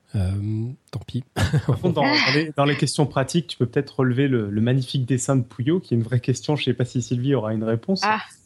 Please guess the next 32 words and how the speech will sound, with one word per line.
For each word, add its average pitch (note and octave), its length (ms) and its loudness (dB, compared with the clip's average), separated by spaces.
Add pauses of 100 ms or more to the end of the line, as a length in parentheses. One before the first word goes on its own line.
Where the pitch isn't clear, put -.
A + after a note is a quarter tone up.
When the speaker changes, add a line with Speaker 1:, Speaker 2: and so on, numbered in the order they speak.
(380)
Speaker 2:
Euh, B2+ 420 4
est-ce D#3 200 0
que A3+ 100 -2
les, B2+ 400 4
les A#2 180 2
ordinateurs C3 480 2
quantiques, C#3 440 -2
quand B2+ 240 -2
ils A#2 100 0
buggeront, D3 540 2
euh, A#2+ 140 2
sera A#2+ 220 -4
possible C3+ 260 -2
qu'il C3 140 0
y B2 40 -4
ait - 40 -14 (100)
qu'un D3 160 2
seul D#3 240 0
des B2+ 220 0
états B2+ 280 0
superposés B2+ 600 0
qui - 100 -6
bug, A#2+ 460 0
mais G#2+ 120 0
pas G#2+ 140 -2
tous ? - 420 -6 (500)
Speaker 3:
Euh, F#3 200 4
bah F#3 160 2
ça, D4 240 0
c'est F#3+ 1040 0
effectivement A3 640 -2
une, F3+ 800 0